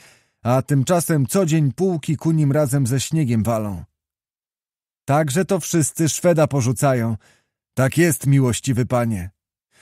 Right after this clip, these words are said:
Byli też u ich mości panów hetmanów deputaci z wojska pana Koniec Polskiego,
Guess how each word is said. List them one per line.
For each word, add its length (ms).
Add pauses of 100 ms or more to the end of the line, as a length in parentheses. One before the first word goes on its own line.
(300)
Byli 280
też 220
u 100
ich 180
mości 380
panów 320
hetmanów 540
deputaci 680
z 100
wojska 420
pana 280
Koniec 340
Polskiego, 680